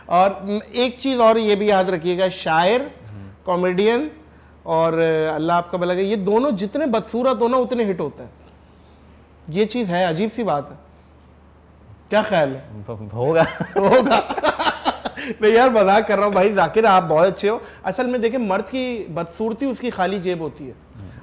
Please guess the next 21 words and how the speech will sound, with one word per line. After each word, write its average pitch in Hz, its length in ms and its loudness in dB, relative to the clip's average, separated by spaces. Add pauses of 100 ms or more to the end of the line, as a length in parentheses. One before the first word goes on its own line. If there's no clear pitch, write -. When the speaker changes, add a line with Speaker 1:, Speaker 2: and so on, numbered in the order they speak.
Speaker 1:
आप 156 120 0
माशाल्लाह 190 440 -2
बहुत 170 260 -2
मालदार 190 540 4
हो, 202 140 0
बहुत 170 280 0
रिच 175 280 -2
हो, 226 240 0 (120)
Speaker 2:
हम्म। 95 160 -16
Speaker 1:
आपसे 202 480 2
ज़्यादा 202 240 2
खूबसूरत 202 520 -2
तो 208 60 -2
कोई 190 200 2
है 156 320 0
नहीं। 123 120 -8 (180)
Speaker 2:
हम्म। 101 220 -14 (140)
Speaker 1:
क्या 190 120 2
ख्याल 151 280 0
है? 131 80 -10 (440)
कोई 262 400 0